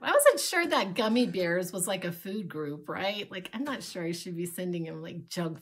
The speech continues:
food. I probably should up my game, but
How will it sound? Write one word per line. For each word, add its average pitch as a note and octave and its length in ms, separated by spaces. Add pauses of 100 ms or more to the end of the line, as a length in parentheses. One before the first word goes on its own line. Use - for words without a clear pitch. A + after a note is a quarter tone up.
food. E3+ 260
I - 60
probably F#3 680
should - 280
up D#3+ 160
my D#3 180
game, D#3 440
but D3 360